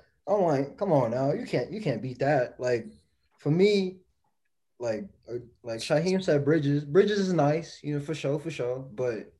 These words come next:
I feel like Bridges ain't really, he wasn't really on like that till Lon-, uh, LaMelo came. 'Cause, I mean, wasn't nobody, I ain't seen really dunking for real.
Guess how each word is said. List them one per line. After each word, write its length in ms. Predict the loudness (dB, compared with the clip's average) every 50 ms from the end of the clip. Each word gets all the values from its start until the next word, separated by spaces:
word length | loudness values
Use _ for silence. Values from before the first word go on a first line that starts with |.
| _ _ _ _ _ _ -10
I 80 | -8
feel 120 | -4 0 2
like 200 | 2 2 2 2
Bridges 280 | 2 0 0 0 0
ain't 160 | 0 0 0 0
really, 520 | 0 0 0 -2 -4 -8 -8 -10 -10 -12 -8
he 100 | -2 0
wasn't 260 | 0 2 0 0 -2
really 180 | -4 -6 -4 -4
on 560 | -2 0 0 0 0 -2 -4 -6 -8 -12 -14 -18 _ _ _
like 240 | -6 -6 -6 -6 -4
that 440 | -4 -2 -2 -2 -2 -4 -6 -10 -16 _ _ _ _ _
till 140 | -6 -4 -4
Lon-, 280 | -2 -2 -4 -4 -6 -6 -8
uh, 140 | -8 -6 -6
LaMelo 480 | -6 -8 -8 -6 -4 -2 -2 -2 -4
came. 400 | -6 -8 -8 -8 -8 -10 -10 -12 -16 _ _ _ _ _ _ _ _ _ _ _ _ _ _
'Cause, 140 | -10 -8 -6
I 100 | -6 -6
mean, 360 | -6 -8 -8 -10 -10 -12 -10
wasn't 180 | -10 -10 -8
nobody, 440 | -8 -8 -6 -6 -8 -8 -8 -10 -12 -14 -16 -20 _ _ _ _ _ _ _ _ _ _ _ -10
I 100 | -8 -6
ain't 140 | -6 -6 -6
seen 140 | -6 -6 -4
really 200 | -4 -4 -6 -6
dunking 320 | -4 -4 -4 -2 -4 -4
for 200 | -6 -6 -4 -4
real. 340 | -4 -2 -2 -4 -4 -6 -6